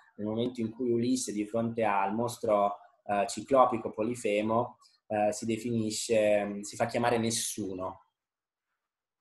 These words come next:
E quello sostanzialmente è un modo molto, molto astuto da parte di Ulisse di, ehm, di togliersi una maschera,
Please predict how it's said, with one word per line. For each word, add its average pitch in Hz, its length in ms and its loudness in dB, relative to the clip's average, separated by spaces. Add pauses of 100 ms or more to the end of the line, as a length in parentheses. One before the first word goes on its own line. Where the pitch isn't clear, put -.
(200)
E 110 120 -10
quello 147 240 2
sostanzialmente 120 720 -2
è 104 100 4
un 110 220 -2
modo 120 420 6
molto, 107 720 2 (320)
molto 117 260 2
astuto 139 380 2
da 110 140 4
parte 110 320 4
di 110 100 0
Ulisse 107 460 0
di, 104 300 0 (280)
ehm, 95 1200 0
di 117 180 -6
togliersi 160 480 4
una 113 140 2
maschera, 90 680 -2